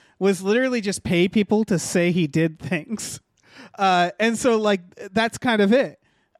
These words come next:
Uh, and it goes a long way, it seems. It's just really interesting how we've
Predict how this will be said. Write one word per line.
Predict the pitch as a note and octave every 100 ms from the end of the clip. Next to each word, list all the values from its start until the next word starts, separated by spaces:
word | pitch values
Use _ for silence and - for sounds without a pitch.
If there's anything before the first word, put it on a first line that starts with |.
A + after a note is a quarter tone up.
| -
Uh, | F#3+ F3+ E3+
and | F3+ G3
it | G3+ - F#3
goes | G3+ G#3 G#3+
a | G#3+
long | G#3 G#3 G3
way, | E3+ G3 F#3 D3 D#3
it | E3+
seems. | - D#3+ D3 F3
It's | F3 -
just | F#3+
really | G#3 G#3 F#3
interesting | F#3+ G#3 F#3 E3 D#3
how | E3+
we've | E3 D#3+